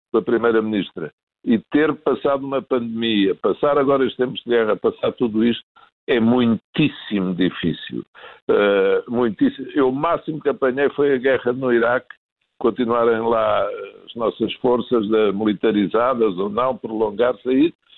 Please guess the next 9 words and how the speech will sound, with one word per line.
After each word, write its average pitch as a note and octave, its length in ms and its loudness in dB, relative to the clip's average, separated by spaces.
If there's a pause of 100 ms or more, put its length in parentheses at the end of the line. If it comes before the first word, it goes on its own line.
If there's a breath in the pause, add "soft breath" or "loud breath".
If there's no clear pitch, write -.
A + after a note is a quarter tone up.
(140)
que - 80 -12
são D#3 160 2
decisões C#3 400 0
difíceis. C3 540 -2 (140)
Nem E3+ 320 0
quero E3 300 0
imaginar C#3 760 0 (480)
o B2 200 0
que - 160 -2